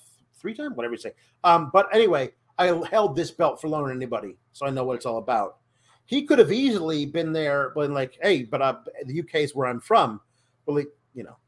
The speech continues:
the area, the British Isles. Um, but he's like, "No, no, no, I'm, I want you to go in there and defend it." And it did feel a lot like, as you said, brand supremacy, but I really did like how everybody who showed up was their old selves.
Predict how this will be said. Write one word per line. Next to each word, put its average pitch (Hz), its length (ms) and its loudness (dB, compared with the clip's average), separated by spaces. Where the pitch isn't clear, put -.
the 127 200 -12
area, 98 320 -10
the 107 80 -20
British 117 300 -10
Isles. 110 460 -8
Um, 117 420 2
but 147 80 2
he's 165 100 0
like, 170 120 2
"No, 196 120 2
no, 180 100 4
no, 139 180 2
I'm, 143 340 -2
I 147 60 2
want 143 380 0
you 131 400 -4
to 120 100 -16
go 120 220 0
in 117 100 -2
there 110 200 -6
and 101 80 -12
defend 143 380 0
it." - 180 -8
And 131 80 -4
it 120 80 -6
did 151 160 -2
feel 147 160 0
a - 20 4
lot 123 240 0
like, 120 220 -4
as 113 120 -10
you 113 80 -12
said, 104 300 -10
brand 127 260 -4
supremacy, 113 580 -4
but 117 160 -8
I 113 140 -6
really 143 220 0
did 123 180 -6
like 117 200 -4
how 110 220 -6
everybody 143 400 0
who 135 100 -4
showed 127 280 -4
up 117 240 -4
was 127 240 -4
their 139 360 -2
old 156 400 2
selves. 127 800 -6